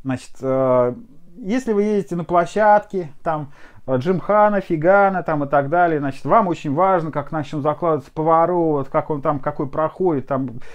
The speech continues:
э, там, допустим, угол, там, и так далее, насколько его можно завалить в повороте. Это вам прикольно, это удовольствие от управления мотоциклом. Значит, в принципе, на мой взгляд, это ближе, там, к какому-то треку или площадке, там, я не знаю.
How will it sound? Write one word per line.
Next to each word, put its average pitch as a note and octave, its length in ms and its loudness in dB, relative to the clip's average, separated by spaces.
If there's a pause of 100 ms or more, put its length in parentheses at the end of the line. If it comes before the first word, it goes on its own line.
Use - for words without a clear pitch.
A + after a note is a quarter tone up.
(180)
э, B2+ 360 0
там, C3 140 -2
допустим, C3+ 460 -4
угол, D3+ 400 0
там, C3 220 0
и - 20 -4
так D#3 240 0
далее, D#3+ 300 2
насколько D3 400 -4
его D3+ 80 -4
можно C#3 280 -4
завалить E3 480 0
в - 80 -14
повороте. C#3 460 0
Это D#3+ 200 0
вам D3 160 2
прикольно, G3 380 -2
это C3 160 -6
удовольствие D3+ 520 -4
от - 60 -8
управления C#3+ 840 0
мотоциклом. D3 640 -6 (400)
Значит, C3+ 180 -2
в - 40 -12
принципе, D4 360 -4
на D#3 160 -2
мой G#3+ 160 -2
взгляд, D#3 360 -2
это D3 200 -6
ближе, C3 460 -6
там, B2 200 -4
к - 60 -8
какому-то B2+ 400 -4
треку D3+ 460 -4
или A#2+ 80 -4
площадке, A#2 720 -6
там, F#2+ 160 -10
я F#2 60 -12
не F#2 120 -10
знаю. F2 200 -12